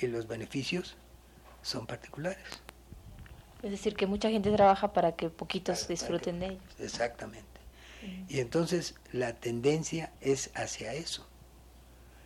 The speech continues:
Speaker 1: Mientras más se crezca la producción, mayor formas de, de sociales se necesitan para, para que las cosas, es decir, para que las gentes tengan,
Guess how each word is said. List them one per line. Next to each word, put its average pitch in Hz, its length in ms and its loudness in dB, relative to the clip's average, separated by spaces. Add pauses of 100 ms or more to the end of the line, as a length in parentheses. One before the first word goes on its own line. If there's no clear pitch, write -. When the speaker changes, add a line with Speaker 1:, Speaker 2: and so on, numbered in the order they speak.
(140)
Speaker 1:
Mientras 113 340 -4
más 143 460 4
se - 180 -10
crezca 135 400 -2
la 120 120 -4
producción, 139 640 -8 (160)
mayor 113 460 -2 (1040)
formas 123 400 0
de, 104 100 -8 (280)
de 117 100 -4
sociales 120 580 -2
se 113 120 -2
necesitan - 640 -6 (680)
para, 113 400 -2 (360)
para 117 240 -4
que - 100 -8
las - 160 -6
cosas, 117 360 -8 (280)
es 131 160 4
decir, 139 300 4 (1600)
para 120 220 4
que 131 100 2
las 123 200 6
gentes 196 500 6
tengan, 156 500 6